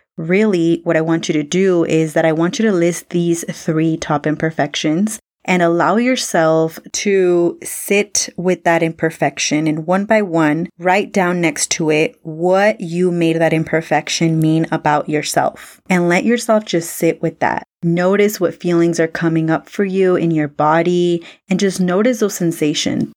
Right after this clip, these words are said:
Don't make them mean anything about yourself. This actually defeats the purpose of the exercise. Just sit with them, name them, and try not to articulate the feeling or why this is coming up.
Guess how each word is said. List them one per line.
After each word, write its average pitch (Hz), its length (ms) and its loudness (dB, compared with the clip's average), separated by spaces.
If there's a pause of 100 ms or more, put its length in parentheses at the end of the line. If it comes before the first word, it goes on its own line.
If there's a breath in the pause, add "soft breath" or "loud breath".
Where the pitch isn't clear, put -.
(380)
Don't 202 320 0
make 208 220 0
them 190 120 2
mean 175 160 2
anything 165 400 2
about 151 260 0
yourself. 160 720 0
This 156 160 -2
actually 156 320 -2
defeats - 380 -6
the 185 100 -2
purpose 165 400 -4
of 165 120 -6
the - 140 -2
exercise. 151 720 -2 (280)
Just - 260 -6
sit 214 180 0
with 220 220 -2
them, 202 360 2
name 165 500 2
them, 165 400 2
and 160 200 -2
try 175 280 -2
not 170 340 0
to 190 120 0
articulate 160 840 0 (320 loud breath)
the 170 80 -6
feeling 214 640 2
or 165 80 2
why 160 380 2
this 160 140 0
is 147 120 -4
coming 147 340 -2
up. 185 260 0